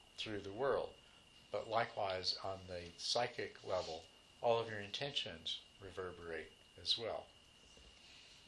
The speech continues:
endlessly. And as a psychophysical entity in this life,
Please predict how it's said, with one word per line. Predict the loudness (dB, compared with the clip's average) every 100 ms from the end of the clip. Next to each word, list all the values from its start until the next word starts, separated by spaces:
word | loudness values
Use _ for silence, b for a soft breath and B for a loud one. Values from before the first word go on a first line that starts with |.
| -14
endlessly. | -12 -2 -2 -2 -8 -16 B B B B -4
And | -2 0 0 -4 -8 B B B B B -20 -20 -20 -20 -20 -20 -20 -12 0
as | 4 6 6 4
a | 2 0
psychophysical | 2 2 2 -4 -2 -2 -2 -4 -4 -4 -4
entity | -6 -6 -8 -8 -8 -8
in | -10 -8 -6
this | -2
life, | 0 0 -2